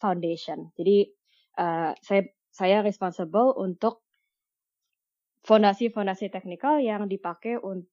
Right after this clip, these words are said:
dipakai oleh machine learning engineers, product designers, dan juga product engineers dan data scientist juga. Jadi, dalam organisasi saya ada infrastruktur dan juga ada tech fluent juga.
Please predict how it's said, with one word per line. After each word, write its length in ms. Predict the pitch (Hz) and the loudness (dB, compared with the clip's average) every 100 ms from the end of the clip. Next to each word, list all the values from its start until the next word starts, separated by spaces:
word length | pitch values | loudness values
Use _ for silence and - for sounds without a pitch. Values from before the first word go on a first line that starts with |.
| _ | _
dipakai 440 | 180 185 170 226 - | -12 -10 -6 -4 -4
oleh 360 | 175 175 208 | -2 0 -2
machine 320 | 208 202 - 180 | -2 -6 -6 -8
learning 240 | 170 170 | -8 -2
engineers, 640 | 214 220 233 220 220 214 - - _ | 0 2 4 2 0 -4 -12 -20 _
product 320 | - 185 175 | -4 -4 -2
designers, 840 | 180 190 196 190 185 185 190 - _ | -6 -4 -2 -2 -2 -4 -6 -12 _
dan 200 | 185 175 | -6 -4
juga 320 | 170 190 185 | 0 2 2
product 280 | - 170 170 | 0 -6 -6
engineers 440 | 175 170 180 180 170 | -10 -8 -6 -6 -8
dan 120 | 170 | -10
data 200 | 160 156 | -10 -10
scientist 520 | 165 165 165 - 170 | -8 -6 -6 -8 -8
juga. 240 | - 156 - - | -8 -10 -12 -2
Jadi, 320 | 185 208 202 - - - | 4 4 4 -4 -20 0
dalam 240 | 196 190 | 2 4
organisasi 440 | 196 185 180 180 190 | 4 2 0 -2 -2
saya 360 | 185 185 247 | 0 4 4
ada 400 | 240 175 170 170 180 _ _ - | 2 -2 -2 -2 -6 _ _ -14
infrastruktur 600 | - 175 - 185 277 269 | -10 -10 -10 -2 -2 0
dan 120 | 175 | -4
juga 280 | 165 175 170 | -4 -6 -6
ada 160 | 165 | -8
tech 200 | - 160 | -10 -12
fluent 320 | - 170 156 | -8 -10 -10
juga. 280 | 151 151 160 | -16 -18 -20